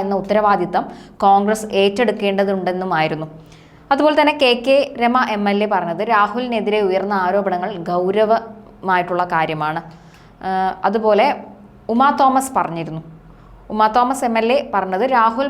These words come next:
മാങ്കൂട്ടം എത്രയും വേഗം രാജിവെക്കണം എന്നാണ്. ബിന്ദു കൃഷ്ണ ആരോപിച്ചത് രാഹുൽ മാങ്കൂട്ടം ഒരു നിമിഷം പോലും വൈകാതെ രാജിവെക്കണമെന്നാണ്.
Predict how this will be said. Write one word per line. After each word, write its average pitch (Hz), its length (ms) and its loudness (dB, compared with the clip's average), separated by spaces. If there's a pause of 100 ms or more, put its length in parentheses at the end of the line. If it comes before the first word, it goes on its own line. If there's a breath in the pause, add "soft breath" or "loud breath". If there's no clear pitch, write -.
മാങ്കൂട്ടം 226 480 -2 (160)
എത്രയും 262 500 -4
വേഗം 233 240 -2 (240)
രാജിവെക്കണം 185 800 0 (100)
എന്നാണ്. 151 320 -4 (500 loud breath)
ബിന്ദു 220 300 4
കൃഷ്ണ 247 240 -4 (120)
ആരോപിച്ചത് 208 460 0 (640 loud breath)
രാഹുൽ 214 320 4 (100)
മാങ്കൂട്ടം 226 460 2 (160)
ഒരു 226 120 2 (100)
നിമിഷം 214 400 -2
പോലും 208 300 0
വൈകാതെ 196 500 2 (240)
രാജിവെക്കണമെന്നാണ്. 175 1120 -2